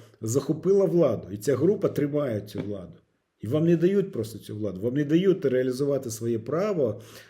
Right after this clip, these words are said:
приймати участь в політиці, приймати участь в управлінні країнами. Дивіться, як вони зробили децентралізацію. Тільки десять відсотків бюджету витрачається місцевими органами.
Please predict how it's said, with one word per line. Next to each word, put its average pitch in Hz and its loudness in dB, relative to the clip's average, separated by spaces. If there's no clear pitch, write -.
приймати 151 4
участь 165 0
в - -18
політиці, 139 0
приймати 147 2
участь 160 0
в 127 -2
управлінні 143 0
країнами. 131 0
Дивіться, 156 2
як 143 2
вони 151 0
зробили 139 2
децентралізацію. 131 -2
Тільки 180 4
десять 151 4
відсотків 139 -2
бюджету 120 0
витрачається 139 0
місцевими 127 -2
органами. 90 -10